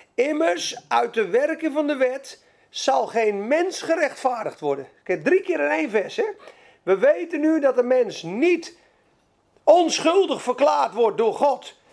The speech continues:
omdat hij zo goed de geboden van God gehouden heeft, in, in Nederlandse taal. Maar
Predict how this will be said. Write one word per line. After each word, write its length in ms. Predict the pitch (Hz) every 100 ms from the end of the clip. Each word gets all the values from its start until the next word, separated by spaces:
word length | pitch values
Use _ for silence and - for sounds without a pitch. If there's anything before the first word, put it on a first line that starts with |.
| _ -
omdat 400 | 285 277 285 277
hij 120 | 233
zo 120 | 247
goed 240 | - 302
de 80 | -
geboden 460 | - 208 269 247 190
van 120 | 202
God 260 | 202 254 269
gehouden 440 | 262 294 277 254
heeft, 420 | 285 427 - _ _ _
in, 260 | 220 226
in 120 | - 240
Nederlandse 520 | 254 247 240 226 214
taal. 400 | 226 233 349 403 - - -
Maar 500 | 175 247 269 311 403